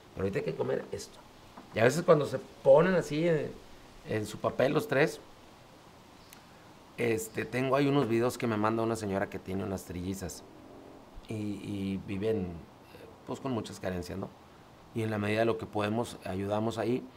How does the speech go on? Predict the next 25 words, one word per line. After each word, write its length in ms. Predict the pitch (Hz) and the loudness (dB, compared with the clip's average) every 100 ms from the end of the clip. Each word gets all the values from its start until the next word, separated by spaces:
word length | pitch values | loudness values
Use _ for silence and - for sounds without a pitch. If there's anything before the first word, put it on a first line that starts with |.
| - - - | -20 -20 -12
Y 100 | - | -4
hace 140 | 135 156 | -4 -2
poquito 380 | 151 160 - 165 | -6 -4 2 4
me, 320 | 143 117 - - | 4 2 -4 -8
me 100 | 104 | -4
dijo 200 | 117 131 | -2 -4
que 60 | 123 | -6
estaba 200 | 117 139 | 2 4
desesperada 640 | 135 113 - 123 151 190 | 4 -2 0 4 6 4
y 60 | 185 | 2
total, 480 | - 135 135 139 - - | -4 -4 -2 -2 -6 -10
y 440 | - - - 107 | -12 -14 -18 -12
le, 200 | 101 95 | -10 -8
le 160 | 104 101 | -8 -8
mandé 240 | 101 104 | -4 -4
un 60 | 104 | -4
poquito 320 | 98 - 113 | -6 -6 -2
de 60 | |
ayuda. 300 | 107 110 113 110 - - - - - - - - - - - - - - | 0 2 2 0 -10 -20 -20 -20 -20 -20 -20 -20 -20 -20 -18 -16 -16 -6
Una 160 | 147 147 | 0 2
ayuda 260 | 143 143 143 | 4 4 4
que 100 | 131 | 2
tú 180 | 139 | -4
te 260 | 135 151 135 | -2 0 0
la... 320 | 123 117 107 | 0 0 0